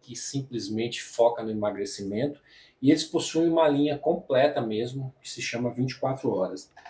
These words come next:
Isso aqui é algo que eu ia fazer nesse vídeo, mas eu achei que ia ficar muito longo,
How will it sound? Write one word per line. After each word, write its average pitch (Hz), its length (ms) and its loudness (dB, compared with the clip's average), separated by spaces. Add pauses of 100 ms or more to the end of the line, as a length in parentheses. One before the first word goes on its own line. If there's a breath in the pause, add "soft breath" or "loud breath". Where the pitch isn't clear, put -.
(540 loud breath)
Isso 170 220 4
aqui 185 240 4
é - 20 12
algo 170 760 8
que 143 80 -2
eu 143 180 6
ia 147 160 4
fazer 127 320 0
nesse 127 320 -2
vídeo, 135 480 0
mas 120 240 0
eu 117 160 6
achei 117 300 2
que - 100 -14
ia 120 80 -8
ficar 110 240 -8
muito 127 380 -2
longo, 135 520 0